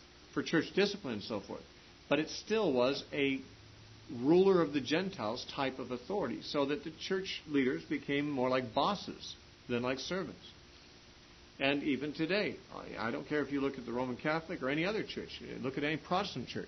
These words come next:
look at any evangelical church, any charismatic church, you're likely to find, in more cases than not,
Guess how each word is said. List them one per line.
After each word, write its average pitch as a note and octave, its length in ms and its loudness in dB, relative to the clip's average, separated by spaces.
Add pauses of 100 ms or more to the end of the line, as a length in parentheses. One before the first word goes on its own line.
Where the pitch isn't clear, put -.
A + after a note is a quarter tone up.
(140)
look B2 160 -4
at C#3+ 80 0
any D#3+ 180 4
evangelical D#3+ 540 2
church, G#2 220 -4
any D#3+ 120 0
charismatic F#3 640 -4
church, - 100 -14 (600)
you're A#2+ 120 2
likely C3+ 440 4
to B2+ 80 0
find, B2 300 4
in A#2 140 0
more C3 240 2
cases D#3 420 0
than B2+ 180 -2
not, E3+ 260 2